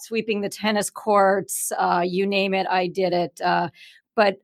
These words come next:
you know, I have to say, growing up in the hospitality industry, uh, so many amazing things you learn about customer service and, uh, experience design, uh, that I apply every day here at the iLab. I, you know, I joke that, uh,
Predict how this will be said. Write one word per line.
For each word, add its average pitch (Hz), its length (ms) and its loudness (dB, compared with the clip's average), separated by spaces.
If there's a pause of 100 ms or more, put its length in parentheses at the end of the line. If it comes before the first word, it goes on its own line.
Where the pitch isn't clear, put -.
you 208 100 0
know, 208 60 2
I 208 60 2
have 240 180 0
to 240 80 -8
say, 233 200 0
growing 214 300 2
up 214 220 2
in 196 160 -2
the 185 180 2
hospitality 202 760 0
industry, 220 760 -2
uh, 180 320 0
so 220 240 -6
many 240 300 -2
amazing 196 600 -4
things 202 360 -6
you 185 160 -2
learn 165 440 -2
about 165 380 -4
customer 190 400 -2
service 180 680 0
and, 170 360 -2
uh, 165 220 2 (320)
experience 196 720 4
design, 180 640 4
uh, 175 220 2
that 175 180 2
I 170 60 4
apply 185 480 4
every 196 260 2
day 214 260 4
here 185 180 2
at 175 100 0
the 185 80 0
iLab. 165 560 4
I, 165 200 -2
you 175 120 -10
know, 165 100 -6
I 160 100 -4
joke 190 300 -2
that, 180 300 -2
uh, 170 180 0